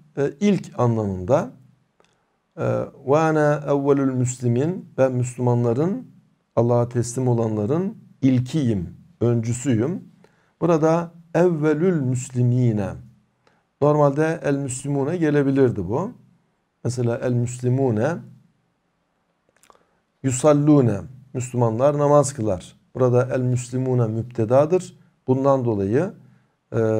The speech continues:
müpteda olduğu için müslimune olmuştur. Ama ra'eytül müslimine dediğimizde Müslümanları gördüm, mef'uldür, mansuptur.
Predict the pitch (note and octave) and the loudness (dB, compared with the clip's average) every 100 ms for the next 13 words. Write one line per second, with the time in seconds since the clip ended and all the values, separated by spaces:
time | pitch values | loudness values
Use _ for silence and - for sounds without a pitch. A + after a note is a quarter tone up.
0 | G#2+ G2+ G2+ - - A#2+ B2 B2+ B2 B2 | -2 -4 -8 -14 -10 -8 -2 0 4 4
1 | A#2+ A2 F#2+ - F3+ E3 A#2 - - C3 | 2 0 -4 -4 -6 -6 -8 -8 -6 -2
2 | C3+ B2+ C3 F3 D3 C3 B2 - - - | 0 0 2 2 2 0 -4 -8 -14 -16
3 | _ _ _ _ - F3+ A3+ - - - | _ _ _ _ 2 4 4 0 -6 -20
4 | _ _ - C3 D#3 F3+ F#3+ - D3+ D3 | _ _ 0 2 6 4 4 0 -2 -2
5 | B2+ - C3+ C#3 C3 A2 A2 G2+ G2 F#2+ | -6 -4 -2 0 0 0 -2 -4 -4 -6
6 | F2+ C3 F3 A3 - - - A#2+ A#2 A2 | -4 -4 -4 -8 -12 -10 -4 -2 -2 -2
7 | G#2+ G#2 A#2 G#2 C#3+ A3 - - - B2+ | -4 0 0 0 -2 -6 -10 -16 -4 -4
8 | B2+ E3+ E3+ E3+ G3 - - _ _ _ | -2 -2 -2 -2 -4 -6 -20 _ _ _
9 | - A#2 A#2+ A#2+ D#3+ - F#3+ F#3+ - | -4 0 0 -2 -8 -4 -4 -4 -8